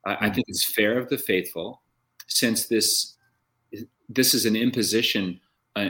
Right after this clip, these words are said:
Speaker 1: and, and in a way, cancel culture applied to the traditional Latin Mass. Don't the faithful, the children of Mother Church, have a right to know the specifics?
Speaker 2: Mm-hmm.
Speaker 1: And is there a way that, that, uh, Latin Mass goers can even up their game more to express, uh, more,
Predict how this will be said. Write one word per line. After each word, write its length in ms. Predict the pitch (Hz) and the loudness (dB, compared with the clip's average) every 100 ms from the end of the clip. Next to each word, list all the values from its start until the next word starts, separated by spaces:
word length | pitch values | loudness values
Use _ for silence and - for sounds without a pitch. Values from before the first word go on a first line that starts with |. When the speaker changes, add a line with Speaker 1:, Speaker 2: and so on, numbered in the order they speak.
| 101 | -2
Speaker 1:
and, 200 | 95 95 - | -4 -4 -8
and 260 | 101 82 - | -8 -6 -8
in 80 | 92 | -6
a 60 | 92 | -2
way, 360 | 104 101 90 - | 2 2 0 -4
cancel 360 | 110 131 - 98 | -2 0 0 -2
culture 420 | - 90 - - | -4 -8 -8 -10
applied 360 | - - 104 101 | -10 -6 -6 -4
to 80 | 95 | -6
the 80 | |
traditional 440 | 92 98 92 - 87 | -6 -8 -8 -8 -8
Latin 240 | 85 - | -8 -8
Mass. 540 | 95 131 104 - - - _ _ _ _ - | -2 -2 0 -2 -2 -16 _ _ _ _ -2
Don't 200 | 104 104 | 0 0
the 80 | |
faithful, 540 | - 113 120 - 98 107 | 0 0 0 -2 -4 -6
the 80 | - | -6
children 420 | - 120 120 101 | 0 0 0 -2
of 100 | 95 | -2
Mother 240 | 101 98 | -2 -2
Church, 400 | - 120 123 - | -2 -2 -2 -4
have 140 | 95 101 | -6 -4
a 40 | |
right 260 | 92 90 - | -4 -4 -4
to 100 | 101 | -6
know 440 | 90 85 90 226 _ _ _ | -6 -6 -8 -10 _ _ _
the 60 | - | -4
specifics? 880 | - 131 - 190 - - - - - _ _ _ - | -2 0 -2 -2 -4 -6 -4 -6 -8 _ _ _ -10
Speaker 2:
Mm-hmm. 360 | 113 92 - 85 - | -8 -8 -12 -18 -6
Speaker 1:
And 300 | 104 107 104 | 2 2 2
is 160 | 110 101 | 0 2
there 80 | 104 | 2
a 60 | 98 | 2
way 260 | 101 104 | 2 2
that, 400 | 104 98 - _ _ - | 2 -2 -4 _ _ -6
that, 300 | 98 95 - | -4 -4 -8
uh, 240 | 95 92 - | -6 -6 -6
Latin 300 | 95 98 104 | -6 -4 -4
Mass 260 | 95 98 | -4 -4
goers 360 | - 104 113 - | -2 0 0 -2
can 400 | - 120 123 120 _ _ 139 | -2 0 0 -4 _ _ 4
even 260 | 139 151 | 4 4
up 180 | 131 135 | 0 2
their 100 | 151 | 2
game 320 | 143 165 160 | 4 4 4
more 460 | 127 175 175 82 - | 2 4 4 0 -4
to 200 | - 104 | -2 0
express, 560 | 104 - 117 113 - 120 | -2 -4 0 0 2 0
uh, 320 | 113 110 95 110 | 0 0 -2 -2
more, 600 | 107 117 156 160 143 | 0 2 2 0 -2